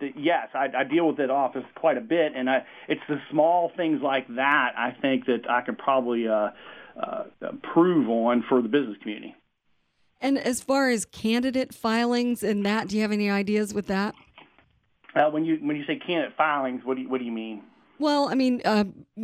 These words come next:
Speaker 2: the ele-, you know, obviously the, the elections division, uh, has so much to do with, uh, timing and, and, uh, you know, obviously you, we're hearing from you candidates,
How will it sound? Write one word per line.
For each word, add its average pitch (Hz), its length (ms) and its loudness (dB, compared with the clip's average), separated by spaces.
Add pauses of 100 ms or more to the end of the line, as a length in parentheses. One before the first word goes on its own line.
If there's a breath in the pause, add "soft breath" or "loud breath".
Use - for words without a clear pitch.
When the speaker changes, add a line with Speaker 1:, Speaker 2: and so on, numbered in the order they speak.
(160)
Speaker 2:
the 220 220 -2
ele-, 220 200 -2
you 220 180 -2
know, 214 140 2
obviously 196 600 -2
the, 185 260 0
the 190 160 -4
elections 185 680 -2
division, 185 800 0
uh, 175 180 0
has 185 460 -2
so 208 260 -2
much 202 300 -2
to 202 100 -4
do 190 140 2
with, 185 240 -2
uh, 170 180 2 (360 loud breath)
timing 247 840 2
and, 185 320 0
and, 180 280 2
uh, 165 240 0
you 202 120 0
know, 180 220 0
obviously 208 580 0 (380)
you, 208 120 -2
we're 254 200 2
hearing 240 320 0
from 208 180 -4
you 196 100 0
candidates, 247 680 -2